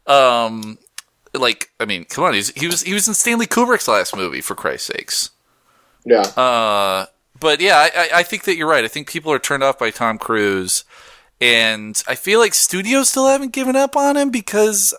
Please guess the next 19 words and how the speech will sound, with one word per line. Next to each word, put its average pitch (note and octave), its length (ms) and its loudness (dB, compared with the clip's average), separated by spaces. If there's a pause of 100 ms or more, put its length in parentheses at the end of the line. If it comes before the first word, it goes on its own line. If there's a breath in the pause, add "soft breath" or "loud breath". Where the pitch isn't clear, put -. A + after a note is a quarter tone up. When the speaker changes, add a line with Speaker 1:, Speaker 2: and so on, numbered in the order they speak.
Speaker 1:
he, D#3 180 -20
they D#3+ 220 -2
still - 340 0
think G3 160 -8
he G3+ 100 -2
can E3+ 140 -2
pull F#3+ 220 2
in F3+ 60 0
the D3+ 80 -2
big D#3 220 -2
bucks. - 540 -2 (560 loud breath)
But F3 260 2 (120)
it's, F#3 280 -2
it's F#3+ 180 -2
a F#3 40 -4
little B3 260 0
sad C4 340 2
because, E3+ 580 -6 (360 soft breath)
um, D3+ 460 0